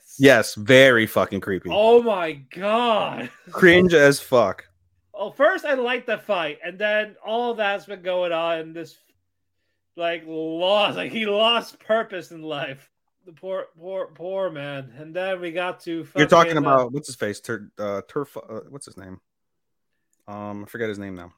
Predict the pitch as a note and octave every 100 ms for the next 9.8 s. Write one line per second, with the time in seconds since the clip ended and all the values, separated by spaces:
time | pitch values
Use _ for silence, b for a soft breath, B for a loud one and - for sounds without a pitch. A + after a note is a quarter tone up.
0 | - G2+ G2 - - _ - G#2+ G#2 -
1 | G2 F#2+ - F#2 F#2 F#2 F#2 _ A2 G2+
2 | - - A2+ A2+ A2+ A2 A2 A2 G#2+ G#2+
3 | G2+ F2+ B2 C3+ D#3 G#2 - _ _ _
4 | _ D3+ F3 B3+ G#3+ D#3 G#3 B3 F3 -
5 | _ _ _ _ _ - A2+ G2+ G2+ G#2
6 | A#2+ G#2 _ - b b b b b b
7 | b b b - F3 A#3 - _ _ D3+
8 | A3+ B2+ C3+ C#3 D3 C#3 D3 C3 C3 B2+
9 | A2 B2+ C3 C3 A#2+ C#3+ B2